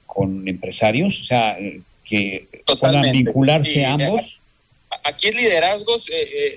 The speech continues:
Speaker 2: liderazgos sobre todo empresariales, porque tenemos que empezar de la I P, o sea, si, si empiezas del lado gubernamental, esto se acaba en tres años o en seis años.
Speaker 1: No, sí, ya sabemos.
Speaker 2: Venga.
Speaker 1: <laughs>
Speaker 2: Eh, eh, entonces, si empiezas del lado privado, esto es, eh, es, este, indefinido,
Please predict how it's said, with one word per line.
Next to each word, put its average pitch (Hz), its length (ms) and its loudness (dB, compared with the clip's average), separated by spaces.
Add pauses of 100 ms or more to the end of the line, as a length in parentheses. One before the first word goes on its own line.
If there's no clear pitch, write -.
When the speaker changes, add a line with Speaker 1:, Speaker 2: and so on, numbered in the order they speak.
(160)
Speaker 2:
liderazgos 208 380 2
sobre 196 200 0
todo 247 140 0
empresariales, 190 720 0
porque 190 200 -8
tenemos 180 320 -4
que 190 100 -4
empezar 180 560 -2
de 170 80 -2
la 147 140 2
I 147 100 -6
P, 175 300 -2 (200)
o 131 60 0
sea, - 220 0
si, - 180 -6
si - 140 -4
empiezas 185 440 0
del 170 120 2
lado 185 240 2
gubernamental, 151 680 -2
esto 170 200 -6
se - 80 0
acaba 156 280 2
en 156 120 -8
tres 147 260 -2
años 151 300 -2
o 123 40 -4
en 110 80 -4
seis - 260 -8
años. 117 260 -4
Speaker 1:
No, 143 200 4
sí, 151 120 -2
ya 135 100 2
sabemos. 113 320 -2 (440)
Speaker 2:
Venga. - 260 -2
Speaker 1:
<laughs> - 0 - (180)
Speaker 2:
Eh, 120 280 2
eh, - 100 -8 (220)
entonces, 127 360 -2
si 156 80 0
empiezas 190 460 0
del 151 160 2
lado 175 340 0
privado, 165 600 -2 (440)
esto 151 420 -2
es, 135 300 -6
eh, 123 380 -2
es, 120 140 -8
este, 147 420 0
indefinido, 135 720 -2